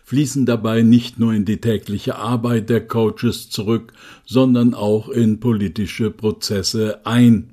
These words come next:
Etwa in unserem Pakt für Pflege, in dem sich eine eigene Arbeitsgruppe der Herausforderung Demenz widmet, oder auch in den Landesgeriatrieplan, den wir derzeit überarbeiten,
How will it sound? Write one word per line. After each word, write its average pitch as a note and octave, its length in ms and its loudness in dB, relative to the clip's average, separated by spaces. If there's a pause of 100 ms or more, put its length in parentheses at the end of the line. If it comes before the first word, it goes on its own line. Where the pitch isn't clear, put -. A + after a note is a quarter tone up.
(720)
Etwa E3 340 0
in D3 140 0
unserem B2 460 2
Pakt A2+ 300 -6
für A2+ 220 0
Pflege, A2 640 0
in G2+ 240 -2
dem G#2+ 240 0
sich - 280 -6
eine A2 300 -2
eigene A#2 420 0
Arbeitsgruppe B2 840 -2
der G#2 240 -6
Herausforderung A2 1080 -2 (300)
Demenz A2 760 0
widmet, B2+ 640 -2 (380)
oder D3+ 340 -2
auch A#2+ 300 0
in G#2+ 180 0
den G#2+ 240 0
Landesgeriatrieplan, G#2+ 1900 -2 (280)
den A2+ 400 2
wir A2+ 160 2
derzeit G#2 800 -4
überarbeiten, A2 1400 -2